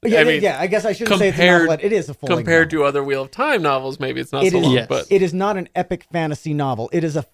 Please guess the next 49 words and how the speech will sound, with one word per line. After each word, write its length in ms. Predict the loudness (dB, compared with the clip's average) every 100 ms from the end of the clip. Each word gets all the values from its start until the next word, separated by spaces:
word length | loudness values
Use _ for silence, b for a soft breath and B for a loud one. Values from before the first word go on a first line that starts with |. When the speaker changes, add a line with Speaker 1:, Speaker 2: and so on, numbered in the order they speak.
| _ -2
Speaker 1:
filler 500 | 0 0 -2 -4 -10 _ _ _ _ _
by 380 | -12 -10 0 0
epic 320 | 0 -4 -6 -6
fantasy 460 | -4 -4 -4 -6
terms, 460 | -4 -4 -4 -4 -8 -6
and 340 | -2 -2 -4 -8 _ _ _
I 80 | -6
think 200 | -4 -4
it 80 | -2
does 180 | -2 -4
nicely. 360 | -8 -6 -4 -4
It's 100 | -2
not 220 | -4 -4
supposed 400 | -6 -4 -4 -6
to 340 | -6 -6 -8 -12 -18
have, 600 | -8 -4 -2 -2 -4 -16 _ _ _ _ _ _
you 120 | -6 -4
know, 180 | -2 -2
deep 500 | -4 -4 -2 -2 -2
meaning 320 | -4 -2 -6
plots 400 | -4 -2 -2 -6
and, 100 | -10
and 180 | -8 -6
far-reaching 500 | -2 -2 -2 -6 -6
consequences 600 | -4 -6 -6 -8 -8 -6
and 80 | -6
that. 100 | -6
It's 80 | -10
supposed 360 | -6 -6 -6
to 60 | -8
be 140 | -8
kind 220 | -6 -6 -4
of 80 |
light 300 | -4 -4 -6 -8
and 180 | -10 -12 _ _ _ _ _ -12 -12 _ -4
fill 200 | -2 0
in 120 | -4
some 180 | -4 -4
of 40 |
the 100 | -4 -2
holes 300 | -4 -4 -4
maybe 260 | -6 -6
for 120 | -8 -10
the 100 | -6
characters 480 | -4 -4 -4 -10 -8
that 100 | -6
you 100 | -2
Speaker 2:
Sure. 120 | -2
Speaker 1:
like. 140 | -4